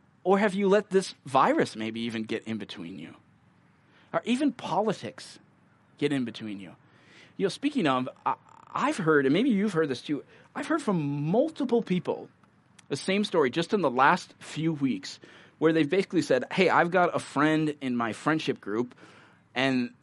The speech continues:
they've now actually stopped talking to each other. They've been friends for ten years or fifteen years, and they've stopped talking to each other because of their political beliefs."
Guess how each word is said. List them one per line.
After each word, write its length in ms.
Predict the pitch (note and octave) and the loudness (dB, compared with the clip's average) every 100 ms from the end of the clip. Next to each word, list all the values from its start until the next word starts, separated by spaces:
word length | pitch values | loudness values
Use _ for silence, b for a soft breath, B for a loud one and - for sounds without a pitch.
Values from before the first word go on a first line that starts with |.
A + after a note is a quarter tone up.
| _ | _
they've 280 | B2 B2 D#3+ | -4 2 4
now 300 | D3 C#3+ E3 | 6 6 4
actually 380 | C#3 D3+ - C#3+ | 4 0 -2 -4
stopped 720 | - - - D#3 D#3+ F#3+ - | -4 -10 -2 4 4 2 -4
talking 360 | - E3 E3+ A#2+ | -2 -2 0 -2
to 40 | |
each 100 | A2 | -2
other. 100 | G#2 | -4
They've 100 | G#2+ | 0
been 120 | C#3 | 0
friends 240 | D3+ D#3+ D#3 | 0 0 -2
for 80 | A#2 | -6
ten 280 | - E3 | -4 -2
years 280 | D3 D3 D#3 | 2 2 0
or 60 | A2+ | -4
fifteen 320 | D#3+ D3 D3+ | -6 -4 -2
years, 180 | C#3+ C3 | -2 -2
and 100 | B2+ | -4
they've 120 | A2 | -6
stopped 580 | - - C#3+ D3+ F3 - | -10 -2 0 2 -2 -10
talking 460 | - F#3+ G#3 A3+ | -8 -6 -2 -2
to 140 | - A2 | -4 -8
each 140 | E2+ | -14
other 280 | - G#2+ C#3 B B B | -12 -6 -8 B B B
because 440 | C#3 - C#3 C3+ B2+ | -8 -6 -2 -2 0
of 280 | C3+ B2+ - - | -2 -2 -8 -8
their 120 | B2 | -8
political 560 | B2+ A2 G#2+ A2+ - | -6 -8 -8 -10 -10
beliefs." 640 | G#2 G#2+ A#2 G2 - - | -12 -10 -10 -12 -16 -20